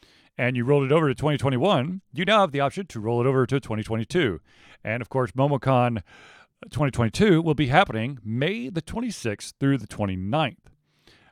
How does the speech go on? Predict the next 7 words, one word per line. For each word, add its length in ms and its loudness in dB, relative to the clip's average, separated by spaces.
Um, 500 2
this, 200 2
of 80 -2
course, 640 2
is 180 -2
just 400 -2
the, 240 -2